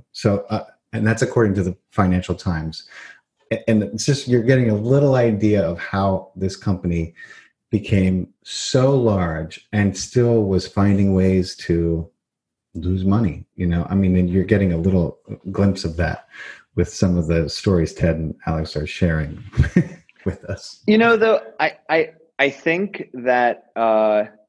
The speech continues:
Speaker 2: if you look at Amazon, for example, they lost money for a very long time and then eventually started making money. And I think absolutely WeWork could have done the same thing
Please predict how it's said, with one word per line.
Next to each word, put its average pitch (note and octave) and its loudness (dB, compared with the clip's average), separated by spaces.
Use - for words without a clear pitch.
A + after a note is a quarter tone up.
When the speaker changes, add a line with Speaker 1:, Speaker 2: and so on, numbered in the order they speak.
Speaker 2:
if C#3 0
you D#3 2
look - 2
at - -2
Amazon, A2 0
for G2 -6
example, F#2+ -6
they C3 4
lost B2+ 2
money A2 -4
for G#2 -6
a F#2+ -6
very G#2+ -2
long G2+ -8
time F#2 -12
and A#2+ 2
then A#2+ 4
eventually A2+ 2
started G2+ 0
making G2 -6
money. F2+ -10
And C3 2
I D3 2
think - -2
absolutely B2 -2
WeWork A2+ -2
could A2 -4
have G2 -4
done G#2+ -4
the G#2 -6
same G#2 -6
thing G#2 -8